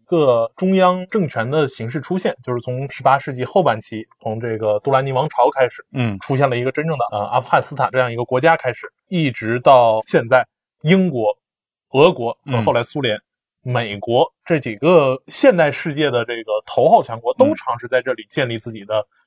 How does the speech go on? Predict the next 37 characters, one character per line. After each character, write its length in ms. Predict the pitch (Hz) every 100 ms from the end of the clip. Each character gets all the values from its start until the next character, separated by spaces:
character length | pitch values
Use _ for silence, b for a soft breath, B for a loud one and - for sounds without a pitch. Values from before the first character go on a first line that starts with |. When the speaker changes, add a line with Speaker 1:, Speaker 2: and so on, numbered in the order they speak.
| -
Speaker 1:
政 160 | 156 131
治 80 |
秩 180 | 113 123
序， 140 | 107 107
都 200 | 180 180
吃 200 | - 135
了 80 |
大 220 | 131 117 107
亏， 200 | 110 101
然 180 | 101 101
后 100 | 113
Speaker 2:
对。 200 | 98 - -
Speaker 1:
退 200 | 135 101
去。 200 | - - b b -
那 80 | 175
同 240 | - 208
时 80 | 208
这 80 | 226
个 100 | 180
国 120 | 156
家 80 | 160
也 60 | -
非 80 | 135
常 100 | 127
有 140 | 110
意 40 |
思， 120 | - 107
从 180 | - 131 143 165
部 100 | 302
落 160 | 254 143
王 160 | 117 123
朝 60 | 110 104 -
到 340 | 127 120 117 -
封 120 | 214
建 120 | 277
王 120 | 135
朝， 60 | 113